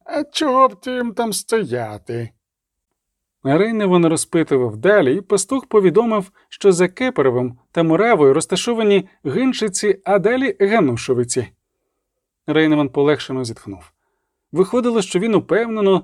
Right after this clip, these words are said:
дотримується маршруту і не заблукає. Він попрощався з пастухом і вирушив далі. Дорога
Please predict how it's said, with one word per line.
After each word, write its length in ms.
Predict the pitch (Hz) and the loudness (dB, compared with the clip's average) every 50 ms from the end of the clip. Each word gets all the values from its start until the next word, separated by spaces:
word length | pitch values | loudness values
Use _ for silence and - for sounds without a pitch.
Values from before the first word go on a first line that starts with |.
| _ _ | _ _
дотримується 680 | - 156 156 - 156 175 202 190 180 165 - - 165 | -4 -4 -2 0 0 0 2 2 2 0 0 -2 -2
маршруту 600 | 151 143 131 - - - 120 160 226 - - 143 | -2 -2 -2 -4 -6 -4 -2 -4 -4 -2 -2 -2
і 60 | 117 110 | -2 -2
не 100 | 120 123 | -4 -4
заблукає. 680 | 117 135 135 147 180 185 - 220 175 113 92 87 - _ _ _ _ _ _ _ _ _ _ _ _ _ | -4 -4 -4 -4 -6 -4 -2 -2 -2 -2 -2 -6 -18 _ _ _ _ _ _ _ _ _ _ _ _ _
Він 220 | 156 160 170 160 | 0 2 2 2
попрощався 720 | 151 151 143 - 151 147 - - 175 160 147 123 - 135 | 2 0 -2 0 -2 -4 -2 0 0 0 0 -2 -6 -12
з 60 | 123 - | -12 -8
пастухом 600 | - 131 - - - - - 190 214 226 214 - _ _ _ _ _ _ | -6 -8 -6 -6 -10 -2 0 0 0 0 -2 -8 _ _ _ _ _ _
і 100 | 220 220 | -6 0
вирушив 400 | 175 151 139 131 - - 185 165 | 2 2 2 2 0 -2 -4 -2
далі. 260 | 143 143 113 101 95 - - _ _ _ _ _ _ _ _ _ _ _ _ _ _ _ _ _ _ | 0 -2 -2 -2 -8 -18 -20 _ _ _ _ _ _ _ _ _ _ _ _ _ _ _ _ _ _
Дорога 580 | 151 160 175 185 220 233 214 196 202 190 180 | 2 4 4 4 4 0 0 0 -2 -2 -2